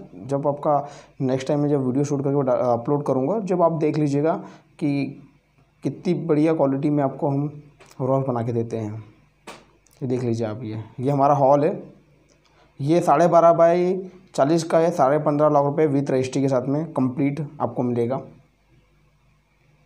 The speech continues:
और इसके बाद हमारा ये किचन आ जाएगा,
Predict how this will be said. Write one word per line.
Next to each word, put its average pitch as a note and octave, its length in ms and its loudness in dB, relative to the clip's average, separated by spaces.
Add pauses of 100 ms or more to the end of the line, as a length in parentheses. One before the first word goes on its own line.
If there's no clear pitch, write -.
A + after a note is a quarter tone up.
(1600)
और B2 340 4
इसके A#2+ 200 -4
बाद C3+ 100 2
हमारा C3+ 280 0
ये C3 160 0
किचन C3 340 -2
आ C3 80 -2
जाएगा, B2+ 360 -2